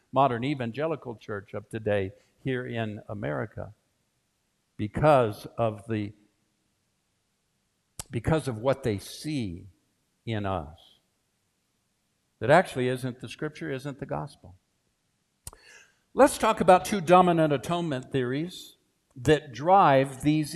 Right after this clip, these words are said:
evangelical beliefs that we've had wrong. And again, I'm going to encourage you to please ask for The Seven Theories of Atonement by Stephen Morrison as a handout, all right? Text us, write to us,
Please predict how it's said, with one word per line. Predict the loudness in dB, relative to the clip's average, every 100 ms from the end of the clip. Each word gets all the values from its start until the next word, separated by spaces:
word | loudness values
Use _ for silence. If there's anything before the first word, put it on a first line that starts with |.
| -2
evangelical | 0 2 0 0 -2 -2 -4 -8
beliefs | -6 -2 0 0 -4 -14
that | -16
we've | -18 -6
had | -4 -4 -6
wrong. | -12 -12 -14 _ _ _ _ _ -4
And | -2
again, | 2 2 2
I'm | 0 -4
going | -6
to | -4
encourage | -6 -4 -4 -4 -4
you | -8 -8
to | -8 -6 -4 -6 -10
please | -2 -2 -2 -4
ask | -4 -6 -8 -12
for | -8 -8 -8 _ _
The | -10
Seven | -6 0 0 0 -6
Theories | -2 -2 -2 -6 -6
of | -6
Atonement | -8 -8 -6 -6 -6 -4
by | -6
Stephen | -6 -8 -8 -6
Morrison | -8 -8 -10 -10 -14 -14 -20 _ _
as | -6 -4
a | -2
handout, | -2 -2 -4 -6 -8
all | -2
right? | 0 0 -2 -16 _
Text | -6 -6 -8 -10
us, | -12 -14
write | -4 -2 -2 -6
to | -8
us, | -8